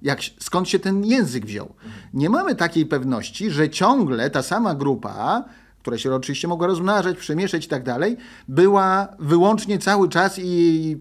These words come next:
Speaker 1: potomstwo nośnikami tego, y, tego języka. Bo mogło dochodzić do takich przypadków, tu, tu mówię w-,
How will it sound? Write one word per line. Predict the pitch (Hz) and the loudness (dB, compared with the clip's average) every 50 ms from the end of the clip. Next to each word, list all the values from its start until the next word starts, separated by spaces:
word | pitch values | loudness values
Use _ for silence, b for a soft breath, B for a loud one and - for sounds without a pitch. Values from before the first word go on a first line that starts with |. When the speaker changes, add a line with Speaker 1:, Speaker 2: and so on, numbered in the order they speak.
| - _ _ | -10 _ _
Speaker 1:
potomstwo | - 156 - 170 185 202 190 202 - - 196 190 190 185 B B B B | 0 2 4 4 4 4 4 0 0 2 2 2 2 0 B B B B
nośnikami | 175 185 170 - 180 180 160 180 185 196 196 - | 0 0 0 0 -2 -2 0 0 0 0 0 0
tego, | 180 175 165 170 165 165 165 165 - - - - 151 156 147 151 151 151 151 | 0 -2 0 2 2 2 0 -2 -6 -10 -16 -10 -6 -4 -4 -2 -2 -2 -2
y, | 151 | -4
tego | 151 160 156 147 156 | -2 -4 -2 0 0
języka. | 147 147 143 120 110 104 - - - - - | 2 2 0 0 -2 -6 -10 -12 -16 -16 -6
Bo | - 165 175 | -4 -2 0
mogło | 208 240 220 208 | 0 2 2 2
dochodzić | 165 160 143 170 190 170 160 143 | 2 2 0 0 -2 -2 -2 -4
do | 139 127 | -4 -4
takich | 117 151 156 151 147 - | -4 -4 -6 -6 -10 -14
przypadków, | - - 123 110 - - - _ - 117 120 - | -12 -12 -12 -12 -12 -16 -16 _ -12 -12 -12 -10
tu, | - 147 | -12 -14
tu | 120 - 143 131 | -12 -12 -10 -6
mówię | 131 139 135 123 127 117 | -4 -4 -2 -2 -4 -4
w-, | 113 120 110 117 127 120 | -4 -8 -10 -10 -12 -14